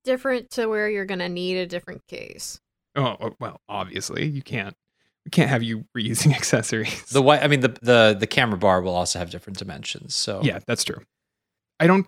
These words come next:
Speaker 2: think anyone's surprised by this. Like, I, I kind of assumed this is what it would look like, and, and this is kind of our earliest confirmation that this is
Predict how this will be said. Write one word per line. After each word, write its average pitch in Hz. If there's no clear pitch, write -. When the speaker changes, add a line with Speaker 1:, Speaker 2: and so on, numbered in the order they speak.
Speaker 2:
think 190
anyone's 180
surprised 160
by 190
this. 190
Like, 107
I, 107
I 117
kind 123
of 120
assumed 135
this 135
is 127
what 139
it -
would 135
look 135
like, 151
and, 151
and 151
this 151
is 147
kind 151
of 143
our 143
earliest 147
confirmation 147
that 117
this 127
is 143